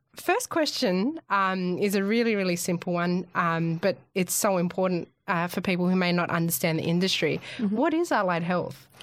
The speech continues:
Speaker 2: So I think allied health is a, it's an umbrella term. It's something that they develop to group together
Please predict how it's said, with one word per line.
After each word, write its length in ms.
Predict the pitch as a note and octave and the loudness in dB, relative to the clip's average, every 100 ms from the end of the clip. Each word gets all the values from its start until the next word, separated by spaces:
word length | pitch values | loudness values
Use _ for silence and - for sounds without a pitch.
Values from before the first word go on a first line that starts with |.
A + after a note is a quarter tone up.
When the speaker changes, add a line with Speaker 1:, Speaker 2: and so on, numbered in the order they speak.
| - - - - - | -18 -18 -18 -20 -10
Speaker 2:
So 140 | - C#4 | 0 2
I 40 | |
think 280 | C#4 G4+ - | 2 -2 -2
allied 340 | - A3+ C4 C#4 | -2 0 0 2
health 340 | B3 F#3+ F#3+ | 2 2 0
is 160 | F3+ E3+ | 0 2
a, 220 | D3+ - - | 0 -2 -6
it's 180 | F3 - | -2 0
an 180 | E3 E3 | 0 2
umbrella 580 | D#3+ D3 D#3+ D#3+ F3 F3+ | 0 0 -2 0 -2 -4
term. 520 | - E3+ F3 D4 F4+ | -2 0 2 2 0
It's 180 | - - | 0 -2
something 480 | G3 F3+ G3 F3+ | 0 0 0 0
that 260 | E3+ D#3 - | 0 -2 0
they 140 | D#3+ | -2
develop 480 | D3+ D#3+ D3+ D3 - | -2 -2 0 0 -2
to 120 | - E3 | -2 -4
group 540 | - D3+ D#3 D3 - - | -4 -2 0 -2 -6 -6
together 720 | F3+ D#3 D#3 D3 C#3+ C#3+ | -4 -2 -2 0 0 0